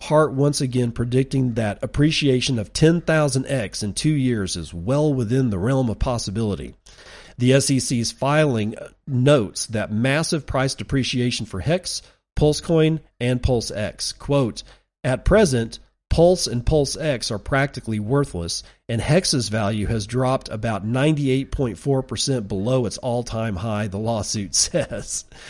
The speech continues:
The S E C is now demanding a jury trial. Oh, and among its demands, it wants to permanently ban Hart as well as his projects from selling crypto asset securities.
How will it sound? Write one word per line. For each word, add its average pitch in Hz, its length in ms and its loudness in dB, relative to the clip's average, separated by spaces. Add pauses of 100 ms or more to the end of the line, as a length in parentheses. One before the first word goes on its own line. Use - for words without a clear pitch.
(260)
The 127 120 4
S 143 180 4
E 147 60 4
C 151 200 4
is 131 120 4
now 131 200 2
demanding 131 580 2
a 127 140 0
jury 127 480 0
trial. 85 480 -4
Oh, 226 420 0 (300)
and 151 240 2
among 147 280 4
its 147 200 -2
demands, 120 600 -2
it - 140 -2
wants 135 300 0
to 104 120 -2
permanently 180 720 2
ban 139 360 2
Hart 113 440 -2
as 104 180 -6
well 131 340 0
as 117 260 -4
his 175 120 -2
projects 98 540 -2
from 104 220 -4
selling 127 320 -2
crypto 120 340 -4
asset 101 400 -6
securities. 110 680 -4